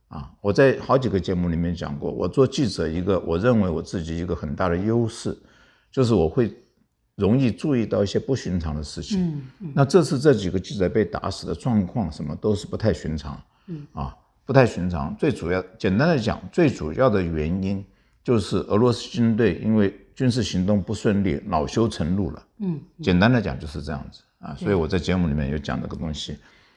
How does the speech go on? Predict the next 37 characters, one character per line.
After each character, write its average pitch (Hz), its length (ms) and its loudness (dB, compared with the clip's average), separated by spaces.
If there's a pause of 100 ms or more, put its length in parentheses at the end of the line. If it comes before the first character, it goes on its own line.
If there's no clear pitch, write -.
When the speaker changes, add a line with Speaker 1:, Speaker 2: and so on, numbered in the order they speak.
(100)
Speaker 1:
我 87 140 2
也 85 40 4
特 98 160 0
别 82 160 2
把 67 460 -2 (260)
我 76 160 -6 (160)
在， 76 320 0 (440)
呃， 71 320 -6 (960)
采 - 160 2
访 82 240 2
这 90 200 -2
些， 90 200 2 (600)
这 - 80 -6
个 92 140 0
战 107 260 4
士 - 140 -4
的 92 80 0
时 85 160 -2
候 82 80 0
穿 87 200 -2
的 82 80 2
这 80 120 -2
个 80 80 -2
背 90 200 2
心 76 240 -2
带 71 160 -2
去， - 240 -14 (200)
Speaker 2:
对。 202 120 -4
Speaker 1:
因 110 140 6
为 107 220 2 (320)
我 87 120 -2
只 101 180 0
有 127 120 6
这 92 100 0
个 82 80 0
背 76 220 -2
心 69 240 -10